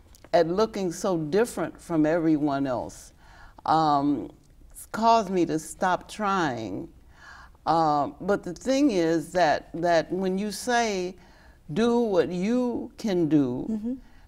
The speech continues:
Speaker 1: without being concerned about how, what you appear to be doing to other people, because other people are not there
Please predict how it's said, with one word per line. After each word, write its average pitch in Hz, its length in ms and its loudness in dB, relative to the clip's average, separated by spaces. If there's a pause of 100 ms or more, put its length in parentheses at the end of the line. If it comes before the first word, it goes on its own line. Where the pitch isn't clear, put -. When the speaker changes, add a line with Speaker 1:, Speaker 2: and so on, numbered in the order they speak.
Speaker 1:
without 180 600 0
being 196 280 -4
concerned 180 680 -4
about 151 560 -2
how, 180 360 -2
what 180 400 -6
you 185 200 -2
appear 208 460 -2
to 190 80 -6
be 175 220 -4
doing 160 420 0
to 156 120 -4
other 147 220 -2
people, 165 380 -6
because 151 520 -4
other 170 200 2
people 170 340 -4
are 151 80 -2
not 147 280 -2
there 135 420 0